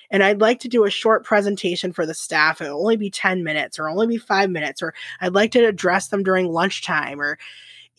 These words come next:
I don't know. It could be anything. Um, but it's just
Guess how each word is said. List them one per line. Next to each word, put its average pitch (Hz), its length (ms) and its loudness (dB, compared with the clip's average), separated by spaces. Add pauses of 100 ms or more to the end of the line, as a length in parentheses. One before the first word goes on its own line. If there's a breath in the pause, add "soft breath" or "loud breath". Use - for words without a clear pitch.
(160)
I 381 140 4
don't 349 160 4
know. 202 340 4
It 277 160 2
could 302 140 0
be 294 160 2
anything. 262 720 -2 (140)
Um, 185 640 -2 (560)
but 208 420 0 (480)
it's 226 160 -2
just 269 240 -2